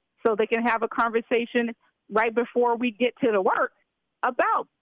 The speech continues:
eating healthier and doing better and stuff like that. So that's because those are things that, um, I do, but I'm not the expert. I don't try to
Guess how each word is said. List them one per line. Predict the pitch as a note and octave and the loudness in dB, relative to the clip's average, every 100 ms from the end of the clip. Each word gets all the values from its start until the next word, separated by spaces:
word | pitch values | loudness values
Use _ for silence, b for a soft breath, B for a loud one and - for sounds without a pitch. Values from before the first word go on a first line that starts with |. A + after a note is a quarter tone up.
| _ A#3 | _ -6
eating | G#3 F#3+ F#3+ | -6 -4 -2
healthier | D#3+ - - - - - | -2 -2 -4 -2 -2 0
and | G3+ F3+ F3 | 0 0 0
doing | F#3+ F#3 E3 | 0 0 0
better | D#3+ D3 D3 D3 | 2 2 0 0
and | D#3+ D3+ - | 0 0 0
stuff | D#3+ - | -2 0
like | E3 D#3 | -4 -2
that. | D#3+ D#3+ - | -2 0 -2
So | G#3+ | 0
that's | B3+ C4+ | 0 -2
because | C4 A#3+ C4 B3 | -8 -2 0 0
those | D4+ C#4+ | -2 -2
are | C4 | -2
things | C4 B3 A3 | -2 -2 0
that, | G#3+ - _ _ _ _ F#3 | -2 -2 _ _ _ _ -2
um, | G3 F#3 F3+ F3 - _ _ _ | 0 0 -2 -6 -10 _ _ _
I | G3+ G#3 | -2 0
do, | F3 F3+ D4 D#4 C#4 | -2 0 2 2 2
but | A3 - | 0 0
I'm | G3+ G3 | -2 0
not | F3+ D#3+ | -2 -2
the | - | -6
expert. | - D#3+ - F3 C#3+ | -4 -4 -6 -6 -2
I | F3 | 0
don't | F#3+ G3+ | 0 0
try | |
to | G3 | 0